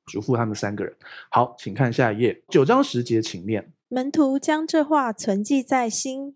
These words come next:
Speaker 2: 彼此议论，从死里复活是什么意思？
Speaker 1: 他们记得这件事，存在心里，而且他们三个彼此讨论什么叫死里复活。我们现在觉得好像理所当然，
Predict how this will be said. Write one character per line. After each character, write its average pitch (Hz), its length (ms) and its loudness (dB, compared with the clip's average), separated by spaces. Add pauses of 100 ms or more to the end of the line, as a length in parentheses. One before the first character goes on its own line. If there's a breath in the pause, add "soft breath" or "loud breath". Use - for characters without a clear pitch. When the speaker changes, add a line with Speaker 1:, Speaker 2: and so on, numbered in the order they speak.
Speaker 2:
彼 233 140 0
此 233 220 -2
议 240 200 -2
论， 233 400 2
从 220 300 -4
死 247 240 -2
里 269 160 2
复 247 220 2
活 196 260 2
是 254 220 0
什 190 240 -4
么 185 140 0
意 220 200 -2
思？ 202 460 -4 (480)
Speaker 1:
他 381 160 4
们 320 300 4 (800)
记 277 260 8
得 117 240 2
这 160 120 6
件 160 220 6
事， 151 220 2
存 143 320 2
在 233 120 6
心 196 280 2
里， 151 180 4
而 185 80 6
且 185 100 4
他 196 140 2
们 185 100 2
三 190 440 2
个 160 100 6
彼 123 220 0
此 135 180 -2
讨 - 220 -2
论 113 180 2
什 110 160 -4
么 107 80 -2
叫 139 180 2
死 117 360 -6
里 110 120 -2
复 101 220 -6
活。 - 260 -12 (520)
我 175 160 6
们 269 80 8
现 381 120 6
在 359 60 10
觉 185 140 6
得 214 80 6
好 120 100 -2
像 180 240 2
理 135 100 6
所 113 260 2
当 110 220 -2
然， 101 200 -6